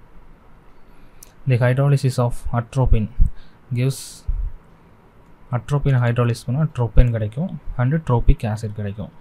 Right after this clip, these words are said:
இது ரெண்டும் க-, hydrolysis பண்ணா கிடைக்கும். What is the structure of hyoscine? Hyoscine-ஓட ஸ்ட்ரக்சர் என்ன? So, இதுதான் வந்து hyoscine-ஓட ஸ்ட்ரக்சர். ஓகே,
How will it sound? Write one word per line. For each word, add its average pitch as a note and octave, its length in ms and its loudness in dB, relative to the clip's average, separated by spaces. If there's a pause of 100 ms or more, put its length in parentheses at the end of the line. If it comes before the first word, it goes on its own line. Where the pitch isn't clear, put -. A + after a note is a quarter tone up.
இது A#2+ 180 -2
ரெண்டும் A#2 320 -4
க-, A2 280 -4 (520)
hydrolysis A#2 500 0
பண்ணா A2+ 240 -2
கிடைக்கும். A2 340 -4 (1160)
What C3 400 0
is C3 140 -4
the C3+ 160 0
structure A2+ 420 -2 (260)
of A#2 140 -2 (120)
hyoscine? A2+ 520 -2 (920)
Hyoscine-ஓட B2+ 640 2
ஸ்ட்ரக்சர் A2 400 -6
என்ன? G2+ 140 -4 (1400)
So, C#3+ 100 -2 (300)
இதுதான் B2 320 0
வந்து B2 180 0
hyoscine-ஓட A2 680 -2
ஸ்ட்ரக்சர். - 420 -12 (320)
ஓகே, C#3+ 200 -4